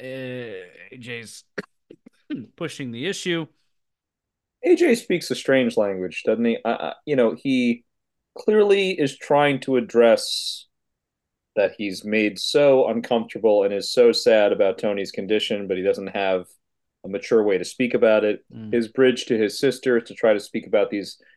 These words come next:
Speaker 2: environmentally conscious cars, of which we know he has no interest, 'cause in the next time we see him talking, when he'll be talking to Tony, he's talking about a fucking Mustang. I don't know how environmentally conscious that is.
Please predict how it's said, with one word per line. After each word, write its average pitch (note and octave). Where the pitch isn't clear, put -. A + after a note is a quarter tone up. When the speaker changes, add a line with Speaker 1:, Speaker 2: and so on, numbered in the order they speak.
Speaker 2:
environmentally G#2+
conscious G#2+
cars, B2+
of A#2
which A#2
we A2+
know F3
he C#3
has A2
no G#2
interest, A#2
'cause A#2+
in B2
the A#2
next C3+
time C3
we B2
see C3+
him B2
talking, C#3
when A2+
he'll A2+
be A#2
talking A#2
to G#2+
Tony, A#2+
he's -
talking B2
about A#2
a -
fucking A2+
Mustang. A2
I G#2
don't G#2+
know G#2
how G#2+
environmentally A2
conscious G#2+
that A#2+
is. F2+